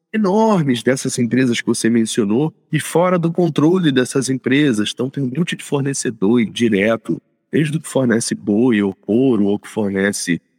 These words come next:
madeira, ou, ou, ou um grão determinado. Então, são cadeias produtivas muito complexas e as regras têm que ser diferentes.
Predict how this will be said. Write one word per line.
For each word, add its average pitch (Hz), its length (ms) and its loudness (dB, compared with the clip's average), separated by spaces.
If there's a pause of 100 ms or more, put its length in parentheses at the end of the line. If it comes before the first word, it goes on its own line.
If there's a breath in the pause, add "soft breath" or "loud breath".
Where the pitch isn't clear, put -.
madeira, 98 680 2
ou, 92 400 2 (320)
ou, 95 440 -2
ou 101 160 -2
um 95 140 0
grão 107 440 2
determinado. 98 520 -2
Então, 160 300 -2
são 175 240 -2
cadeias 170 400 0
produtivas 147 560 -2
muito 175 220 -2
complexas 123 640 0
e 139 60 2
as 135 160 0
regras 131 400 0
têm 156 260 0
que - 100 -6
ser 160 240 -4
diferentes. - 680 -4